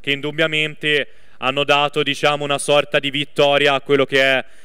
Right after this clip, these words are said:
il partito delle, delle grandi opere. E vi aspettiamo sempre qua nella foresta di Sherwood, speriamo di poter a-, aver dato a tutti strumenti utili per poter arrivare a trasformare quell'esistente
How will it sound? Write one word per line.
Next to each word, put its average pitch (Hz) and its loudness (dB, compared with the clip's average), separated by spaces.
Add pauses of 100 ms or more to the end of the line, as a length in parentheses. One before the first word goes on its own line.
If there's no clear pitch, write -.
il 131 -4
partito 143 0
delle, 131 2
delle 127 0
grandi 120 0
opere. 107 0 (520)
E 120 0
vi 127 2
aspettiamo 170 0
sempre 156 -2
qua 156 0
nella 147 0
foresta 147 0
di 160 -2
Sherwood, 151 0
speriamo 147 -2
di 143 -2
poter 143 -4
a-, 143 0
aver 139 -2
dato 143 0
a 143 2
tutti 151 -8
strumenti 143 -4
utili 139 0 (400)
per 143 2
poter 151 2
arrivare 135 0
a 139 0
trasformare 135 0
quell'esistente 127 0